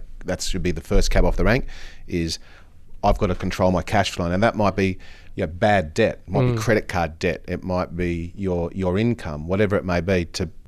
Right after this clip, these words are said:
Speaker 1: be able to qualify for a loan, well, then that should be your first goal, is to control that portion of your cash flow before you can actually look to the end goal.
Speaker 2: Yeah, absolutely. And, and, and further from that, then we also then, uh, nominate the amount of cash flow per week that, that we are putting aside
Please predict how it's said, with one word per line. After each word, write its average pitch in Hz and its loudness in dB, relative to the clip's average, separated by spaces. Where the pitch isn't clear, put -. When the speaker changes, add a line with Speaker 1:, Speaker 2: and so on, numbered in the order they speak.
Speaker 1:
be 101 0
able 90 4
to 80 -2
qualify 107 4
for 95 -4
a 90 2
loan, 101 6
well, 87 0
then 87 -2
that 95 -2
should 85 -6
be 95 0
your 90 -2
first 95 -4
goal, 87 0
is - -10
to - -8
control 82 0
that 87 0
portion 90 -2
of 78 -8
your 73 -8
cash 80 -6
flow 82 -4
before 92 -2
you 113 0
can 104 -2
actually 92 -4
look 92 -2
to 90 -6
the 80 -2
end 85 0
goal. 73 -8
Speaker 2:
Yeah, 127 8
absolutely. 104 2
And, 113 4
and, 117 2
and 107 2
further 120 6
from 104 2
that, 113 4
then 104 4
we 104 4
also 104 2
then, 98 0
uh, 107 -6
nominate 113 2
the 107 0
amount 113 4
of 104 -2
cash - 0
flow 101 0
per 107 0
week 110 2
that, 104 -2
that 101 -2
we 101 -4
are 98 -4
putting 110 0
aside 135 -2